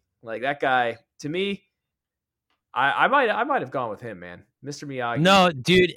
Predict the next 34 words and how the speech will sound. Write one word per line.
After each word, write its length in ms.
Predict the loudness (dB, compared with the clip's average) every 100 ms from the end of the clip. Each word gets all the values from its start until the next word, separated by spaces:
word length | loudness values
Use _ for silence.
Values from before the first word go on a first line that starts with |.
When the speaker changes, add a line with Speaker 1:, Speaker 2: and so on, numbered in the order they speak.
| -12 -4
Speaker 2:
dude. 280 | 0 0
Okay, 340 | 0 -2 -2 -2
so 180 | -2 -2
this 180 | -2 0
is 120 | -2
a 60 |
problem. 400 | 0 2 2 0 -6 -20 -10
This 100 | -6
is 60 | -6
a 40 |
problem 380 | -2 2 4 4
with 140 | 0 -2
storytelling. 920 | -2 0 4 4 2 0 -2 -2 -4
Okay, 520 | -4 -4 0 0 -2 -6 -14 -6
like, 160 | -2
we 80 | 2
always 300 | 6 6 4
romanticize 760 | 2 4 4 2 0 0 0 0
the 80 |
heroes. 320 | -2 0 -2 -4
The 100 | -6
reality 560 | 0 2 4 6 6
about 320 | 4 4 2 2
heroes 420 | 2 2 0 -2
is 120 | -4
that 160 | -4 -2
oftentimes 720 | -2 0 -2 0 0 -2 -2
they, 280 | 0 0 -4 -14 -20 -4
you 100 | 0
know, 140 | 0
they 220 | 0 -2
come 280 | 0 0 2
up 180 | 2 0
because, 400 | -4 -2 -4 -4